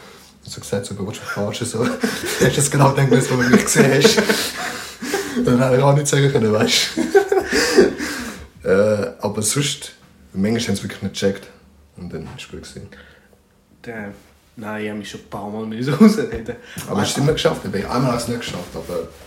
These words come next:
Speaker 1: einmal hab ich's geschafft und dann das andere Mal haben sie gar nicht erst gecheckt, dass ich's erst nicht gewusst hab.
Speaker 2: Also einmal hab ich's nicht geschafft, hab Buß bekommen, aber ich hab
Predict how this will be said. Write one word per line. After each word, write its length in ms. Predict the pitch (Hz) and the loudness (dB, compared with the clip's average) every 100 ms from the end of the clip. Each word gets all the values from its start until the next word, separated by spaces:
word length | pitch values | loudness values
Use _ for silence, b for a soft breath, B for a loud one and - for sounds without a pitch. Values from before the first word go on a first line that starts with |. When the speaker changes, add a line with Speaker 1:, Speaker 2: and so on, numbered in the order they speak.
| - | -4
Speaker 1:
einmal 160 | 107 107 | -2 0
hab 120 | 120 | -2
ich's 160 | - - | -4 -4
geschafft 280 | 123 - 101 | -4 -4 -4
und 60 | |
dann 120 | 95 | -4
das 100 | 98 | -4
andere 240 | 95 101 92 | -4 -4 -6
Mal 100 | 90 | -8
haben 180 | 98 98 | -12 -12
sie 100 | - | -10
gar 140 | 87 | -8
nicht 100 | 82 | -8
erst 200 | - - - | -10 -10 -8
gecheckt, 240 | 87 - | -10 -8
dass 120 | - | -12
ich's 140 | - - | -14 -14
erst 160 | - | -14
nicht 120 | 156 - | -14 -12
gewusst 220 | - - | -12 -12
hab. 460 | - - - - 127 | -16 -18 -20 -14 -8
Speaker 2:
Also 220 | 127 135 | -4 -2
einmal 380 | 123 160 156 123 | 0 0 2 0
hab 120 | 117 | -4
ich's 180 | 110 - | -6 -8
nicht 200 | 113 139 | -4 -4
geschafft, 420 | - 147 151 - | -4 -6 -6 -6
hab 200 | 110 - - | -12 -12 -6
Buß 220 | 139 143 | -6 -4
bekommen, 420 | - 139 117 120 120 | -6 -8 -8 -10 -10
aber 160 | 113 | -6
ich 80 | 123 | -2
hab 80 | 123 | -2